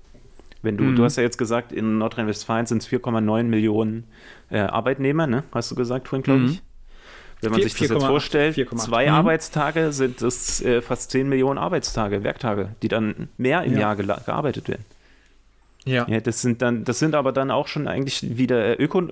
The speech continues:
Speaker 1: gan-, rein ökonomische Fakten, die man auch mit bilanzieren muss da und die noch keine Rep-, also die, die diskutiert werden, aber die natürlich,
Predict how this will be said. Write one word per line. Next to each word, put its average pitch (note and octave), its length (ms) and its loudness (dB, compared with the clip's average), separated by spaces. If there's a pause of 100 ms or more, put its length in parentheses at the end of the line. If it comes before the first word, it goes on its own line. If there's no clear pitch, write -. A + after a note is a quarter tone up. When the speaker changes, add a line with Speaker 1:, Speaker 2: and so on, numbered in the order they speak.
Speaker 1:
gan-, - 220 -4
rein F#3 320 -2
ökonomische B2 800 0
Fakten, A#2+ 500 -6 (400)
die A#2 80 2
man A#2+ 220 2
auch G2 240 -2
mit B2+ 160 0
bilanzieren B2 460 0
muss G2+ 200 -2
da - 200 -6
und - 260 -4
die G#2+ 280 0
noch G#2+ 220 -4
keine B2 360 -2
Rep-, B2 200 -4 (300)
also G2+ 200 -2
die, G#2 360 0 (1400)
die A2 80 2
diskutiert A#2+ 500 -2
werden, C3+ 320 0
aber G#2 280 -2
die G#2+ 180 0
natürlich, A#2+ 760 0